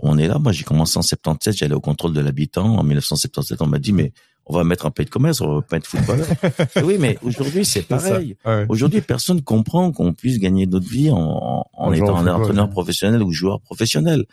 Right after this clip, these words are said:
Speaker 1: Alors, euh, oui, on a du respect pour ceux qui partent à l'étranger, mais on fait le même job. Moi, comme entraîneur, je fais le même job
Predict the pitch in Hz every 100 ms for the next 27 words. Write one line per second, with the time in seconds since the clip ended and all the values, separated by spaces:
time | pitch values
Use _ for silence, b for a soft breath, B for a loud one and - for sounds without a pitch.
0 | b b b b 95 101 98 90 87 85
1 | 82 90 139 117 85 80 87 87 - 104
2 | - - 87 80 - 87 - 80 78 -
3 | 87 90 151 165 B B B 85 92 98
4 | - 95 87 120 113 135 147 95 - 85
5 | 78 80 104 107 - 78 90 98 87 104